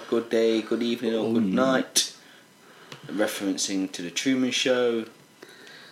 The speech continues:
Speaker 1: a great film that came out in nineteen ninety-six.
Speaker 2: Yep.
Speaker 1: Or nineteen ninety-eight, one of them, but it was one of Jim Carrey's best films. Uh, so,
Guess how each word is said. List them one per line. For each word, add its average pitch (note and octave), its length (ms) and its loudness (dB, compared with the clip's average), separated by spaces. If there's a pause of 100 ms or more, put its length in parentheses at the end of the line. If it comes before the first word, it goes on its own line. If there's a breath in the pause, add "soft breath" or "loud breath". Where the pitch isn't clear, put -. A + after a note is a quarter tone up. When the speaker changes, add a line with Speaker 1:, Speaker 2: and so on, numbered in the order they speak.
(100)
Speaker 1:
a F2+ 60 -8
great F#2+ 320 -2
film F#2+ 280 -2
that - 140 -6
came F#2+ 260 -2
out F#2 180 -2
in F2 140 -10
nineteen F2+ 500 -8
ninety-six. - 920 -10 (420 loud breath)
Speaker 2:
Yep. A2 360 2
Speaker 1:
Or F2 180 -4
nineteen F2 400 -8
ninety-eight, - 720 -8
one G#2 180 -2
of - 140 2
them, F2+ 200 -6 (160)
but F2+ 100 0
it C#2+ 80 0
was - 160 -10
one F#2+ 160 2
of F2+ 140 -4
Jim F#2+ 180 0
Carrey's - 340 2 (220)
best - 220 -8
films. D#3+ 460 2 (800 loud breath)
Uh, D3 400 8
so, D3+ 520 6